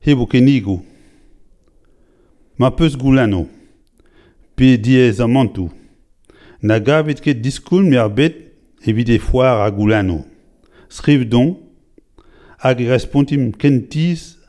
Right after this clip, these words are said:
a malhelim. L'adresse, euh, de Tiavro, Tiavro Trégor Gwelou, Maison de la culture bretonne du Trégor Gwelou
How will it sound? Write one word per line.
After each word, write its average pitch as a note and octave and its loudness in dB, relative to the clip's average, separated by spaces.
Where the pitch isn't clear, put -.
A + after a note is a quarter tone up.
a A#2 -4
malhelim. G#2 0
L'adresse, A#2+ -2
euh, A2+ 2
de A2 0
Tiavro, A2+ -2
Tiavro C#3 0
Trégor B2 -2
Gwelou, A2 -4
Maison C#3+ 2
de C3+ -8
la B2 0
culture C3+ -2
bretonne A#2 -2
du A2+ -6
Trégor A#2+ -2
Gwelou G#2+ -2